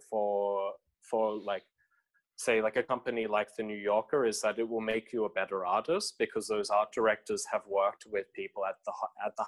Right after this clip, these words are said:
height of the field. They, they are, they are probably able to see your strengths much more clearly than you are and, and push you in a direction of building on them. Um, but it,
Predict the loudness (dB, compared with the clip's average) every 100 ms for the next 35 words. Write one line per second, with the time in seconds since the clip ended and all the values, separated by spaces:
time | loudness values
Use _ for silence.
0 | -6 -4 -2 -2 -8 -18 -20 -10 -4 0
1 | 0 -2 _ _ _ -20 _ -6 -4 -4
2 | -8 -8 -4 -4 -6 -2 -4 -2 -8 -8
3 | -10 -10 -12 -14 -12 -12 -10 -6 -6 -6
4 | -10 -8 -8 -6 -10 -8 -2 -2 -2 -4
5 | -6 -4 0 2 2 0 -2 -2 -2 -2
6 | -4 -2 -4 -4 -2 -2 -2 -4 -4 0
7 | 0 0 -6 -14 -6 -4 -2 -2 0 0
8 | 0 -4 _ _ _ 2 4 4 -2 -10
9 | _ -20 _ 2 2 0 _ _ _ _
10 | -10 -10